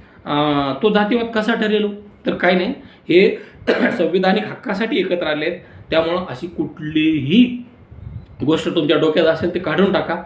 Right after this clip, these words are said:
सरकार फक्त याला विधानसभेपर्यंत किंवा राजकीय पक्ष विधानसभेपर्यंत खेळवणार आहे. त्यांना फक्त हे भिजत गोंगडं ठेव-, ठेवायचं आहे. जसे अयोध्या प्रकरणावर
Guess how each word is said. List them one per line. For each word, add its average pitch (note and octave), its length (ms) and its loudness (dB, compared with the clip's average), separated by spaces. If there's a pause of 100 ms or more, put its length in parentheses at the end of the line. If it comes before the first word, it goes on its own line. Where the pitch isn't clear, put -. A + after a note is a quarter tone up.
(240)
सरकार G3 440 2
फक्त F3+ 220 -2
याला F3 240 4
विधानसभेपर्यंत F3 720 2 (140)
किंवा E3+ 160 2
राजकीय E3+ 300 2
पक्ष F3 220 -2
विधानसभेपर्यंत D3+ 880 0
खेळवणार D3 400 -4
आहे. D3 120 -2 (340)
त्यांना E3 220 2
फक्त - 240 -4
हे E3+ 60 4
भिजत D3 220 4 (100)
गोंगडं E3+ 240 6
ठेव-, C#3 420 2
ठेवायचं F#3+ 460 2
आहे. - 80 -4 (260)
जसे E3 180 4
अयोध्या E3+ 360 4
प्रकरणावर E3 580 2